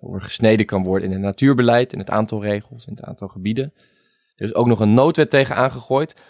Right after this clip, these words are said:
En de hoop is dan van, stel dat er nu net als bij het pas, net als bij de, het vorige stikstofprogramma, als er dan iemand naar de rechter stapt, dat hij niet zomaar in het, het gelijk wordt gesteld door de rechter, omdat die rechter zegt: "Ja,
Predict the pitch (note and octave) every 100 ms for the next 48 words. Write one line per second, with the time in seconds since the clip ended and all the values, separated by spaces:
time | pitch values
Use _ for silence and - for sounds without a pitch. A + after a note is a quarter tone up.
0 | _ - G#2 F#2 G#2 A#2 B2+ G#2+ A#2 A#2
1 | A2 G2+ - G#2+ G2 F#2 F#2+ F#2+ A2+ A#2+
2 | F#2+ F#2 F2 E2+ G#2 _ _ _ - -
3 | C3 D#3 G#2+ - G2 - G2 G2 G2 G2+
4 | G#2 G2 - A#2 B2 - A#2 A2 - G2+
5 | G2 F#2 A2 G#2+ G2+ G2+ G2+ G2 F#2 G#2
6 | B2 D3 - D3 - - - - - -
7 | G#2+ A2 - A#2 A2 G#2+ G2 - - A2+
8 | A2+ - G2+ - G#2 G2+ G2+ G2+ G#2+ -
9 | G2+ G2 F#2+ G2+ G2 - G2 F#2+ - F#2
10 | F2